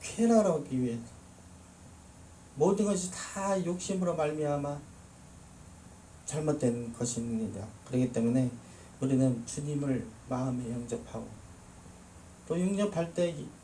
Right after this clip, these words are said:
보혜사 성령님 내 안에 들어오시고, 우리는 마음의 평안을 얻는 것입니다. 이것이 바로 그리스도를 믿는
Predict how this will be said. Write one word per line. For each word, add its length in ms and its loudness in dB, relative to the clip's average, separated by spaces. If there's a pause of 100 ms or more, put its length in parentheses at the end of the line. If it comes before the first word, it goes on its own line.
(100)
보혜사 340 4
성령님 520 -2
내 120 0
안에 240 2
들어오시고, 500 -4 (1160)
우리는 280 6
마음의 340 4
평안을 400 2
얻는 300 2
것입니다. 600 4 (320)
이것이 400 8
바로 400 6
그리스도를 680 0
믿는 500 -2